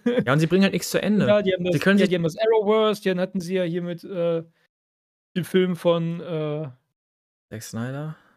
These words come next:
Speaker 1: ja, von Zack Snyder, aber dann haben sie noch die anderen Dinge, aber d-, dann gibt's ja überall so einen Snyder Cut. Überall bauen sie
Speaker 2: Ja,
Speaker 1: irgendwas
Speaker 2: ich mein,
Speaker 1: auf. Hier, der
Speaker 2: das
Speaker 1: Suicide Squad hat jetzt noch Peacemaker bekommen, welche extrem gut sein sollen.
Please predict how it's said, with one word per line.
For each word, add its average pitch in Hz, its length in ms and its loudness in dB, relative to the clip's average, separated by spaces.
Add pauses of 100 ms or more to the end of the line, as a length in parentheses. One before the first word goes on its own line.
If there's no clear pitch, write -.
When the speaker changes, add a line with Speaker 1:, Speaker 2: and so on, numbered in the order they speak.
(220)
Speaker 1:
ja, 139 60 -14
von 160 180 -6
Zack 156 180 -4
Snyder, 202 460 0
aber 180 120 2
dann 151 100 -4
haben 170 100 -4
sie 160 80 -4
noch 147 100 -6
die - 120 -8
anderen 220 260 -2
Dinge, 226 200 -2
aber 170 180 2
d-, 175 180 -12 (180)
dann 165 100 -8
gibt's 160 160 -8
ja 160 60 0
überall 160 300 -2
so 139 60 -10
einen 135 60 -12
Snyder 208 320 -2
Cut. 214 320 -8 (760)
Überall 202 360 2
bauen 196 300 2
sie 151 40 2
Speaker 2:
Ja, 147 180 6
Speaker 1:
irgendwas 160 140 2
Speaker 2:
ich - 120 -8
mein, 131 180 2
Speaker 1:
auf. 135 40 -2
Hier, 185 100 2
der 185 100 4
Speaker 2:
das - 120 0
Speaker 1:
Suicide 226 400 -2
Squad 226 340 -2
hat 208 120 -4
jetzt 196 160 -8
noch 175 140 -8
Peacemaker 220 640 -8
bekommen, 214 400 -4
welche 165 320 -2
extrem 151 420 -8
gut 175 180 -8
sein 214 220 -2
sollen. 240 360 -2